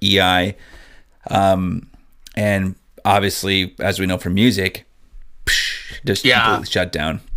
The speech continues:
Speaker 1: Like,
Speaker 2: So
Speaker 1: every-,
Speaker 2: crazy, yeah.
Speaker 1: everything got shut down. Um, so in the midst of that, we kinda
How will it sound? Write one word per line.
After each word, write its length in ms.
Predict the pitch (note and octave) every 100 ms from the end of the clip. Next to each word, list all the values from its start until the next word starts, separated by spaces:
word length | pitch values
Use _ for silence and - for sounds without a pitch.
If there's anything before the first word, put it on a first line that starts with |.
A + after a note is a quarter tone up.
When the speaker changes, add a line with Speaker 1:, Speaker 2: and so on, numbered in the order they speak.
| - - -
Speaker 1:
Like, 160 | - F#2
Speaker 2:
So 80 | B2+
Speaker 1:
every-, 220 | G2 G2 G2
Speaker 2:
crazy, 180 | G2+ F2
yeah. 200 | G2 F#2+
Speaker 1:
everything 320 | B2 B2 A2
got 160 | G#2 F2+
shut 220 | G2 E2
down. 320 | D2+ D2 D2+ - - - - - -
Um, 520 | - G2+ F#2+ F#2 F#2+ - - - - - - - - - -
so 460 | - C3+ C#3+ - - _ _ - -
in 160 | C#3
the 60 | C3+
midst 260 | C#3+ A3 -
of 120 | G#3
that, 380 | A2+ G#2+ G#2 - - -
we 300 | B2+ A2 - - - - - - - - - - - -
kinda 420 | C#3 D#3+ D#3 G2